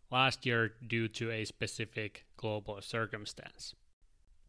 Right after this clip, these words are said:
Now though, we saw a full tournament which saw future superstars competing against one another, and the good thing is that this special occasion won't affect the timetable for this year's World Junior Tournament.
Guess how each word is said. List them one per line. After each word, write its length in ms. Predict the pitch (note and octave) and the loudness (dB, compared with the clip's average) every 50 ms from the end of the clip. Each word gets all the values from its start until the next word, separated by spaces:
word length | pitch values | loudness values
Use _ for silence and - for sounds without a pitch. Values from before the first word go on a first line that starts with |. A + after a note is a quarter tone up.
| - - | 0 6
Now 160 | C3 C#3 D3+ | 8 8 8
though, 320 | D3+ E3 E3 E3 E3 E3 - | 8 8 6 6 4 2 0
we 180 | F3 D3+ D3 D3+ | 0 4 4 4
saw 320 | C#3+ - D#3+ D3 D3+ D3+ - | 4 6 8 8 8 6 6
a 180 | D3+ C#3 C3+ | 4 2 2
full 360 | - - - - D3+ D#3+ E3 D#3 | 2 -2 0 4 6 6 6 4
tournament 640 | - - D3 C#3+ C#3+ C#3+ C#3 C#3 C#3 C3+ C3+ B2+ | 4 4 6 6 6 6 6 6 4 4 4 4
which 260 | C3+ C3+ A#2 - - | 2 0 0 0 2
saw 160 | D3+ C3+ C3 | 4 4 4
future 400 | A#2+ - C#3 C3+ C3 - - C#3 | 4 4 4 4 4 4 4 4
superstars 680 | B2 - - C3+ - - C3+ A#2+ - - C3+ B2+ B2 - | 4 4 2 0 2 2 2 2 2 4 4 4 4 4
competing 520 | - C3 A#2 - - B2+ B2 B2+ B2 B2 | 2 0 0 2 2 2 4 4 4 2
against 340 | A2+ A2 B2 B2 A#2+ - - | 4 4 4 4 4 4 2
one 240 | A#2+ A#2+ B2+ B2 A#2+ | 4 4 4 4 4
another, 560 | A#2 A#2+ A#2 A#2 A2 A#2 A#2 A2+ A2+ A2+ - - | 2 2 2 2 4 4 4 4 4 2 -2 0
and 200 | C#3 B2 C3+ D3 | 2 4 4 6
the 80 | D3 C3+ | 4 4
good 280 | B2+ C#3 C#3+ C3+ - | 6 6 6 6 8
thing 160 | - C3+ B2+ | 6 6 6
is 160 | B2+ B2+ A#2 - | 6 4 4 4
that 300 | - B2 B2 B2 - - - | 4 2 2 2 0 -6 -2
this 200 | C3 C#3+ E3+ D#3+ | 2 2 2 2
special 440 | - - - D3+ C#3+ - D#3 C#3+ C3+ | 2 2 4 4 4 6 6 4 4
occasion 680 | C3 - - C3+ C3 A#2+ - C#3 B2+ B2 B2 B2+ B2+ | 2 4 4 6 6 6 6 6 4 4 2 -2 0
won't 320 | C3+ C#3 D3 D#3+ - - D#3 | 2 4 4 4 4 0 -4
affect 320 | - - C#3+ C3+ B2+ - | 0 4 4 4 4 2
the 40 | B2 | -4
timetable 680 | - - C3 C3 B2+ B2 - - C3 A#2+ B2+ B2+ A#2 | 2 4 4 6 4 4 4 2 2 4 4 4 2
for 260 | - - C3 A#2+ A#2 A2+ | 2 2 2 2 2 4
this 260 | A#2+ B2 A#2+ - - | 4 4 4 4 4
year's 240 | B2+ B2 B2 A2+ - | 6 6 6 4 4
World 360 | A#2 A#2+ B2 B2 A#2+ A2 - | 2 4 4 4 4 4 2
Junior 340 | - B2 A#2 A#2 A2+ A2+ A2 | 2 2 4 6 4 4 2
Tournament. 600 | - - B2 A2+ A2+ A2+ A2+ A2+ A2 G#2+ G#2 | 2 0 0 2 2 2 2 2 0 0 -2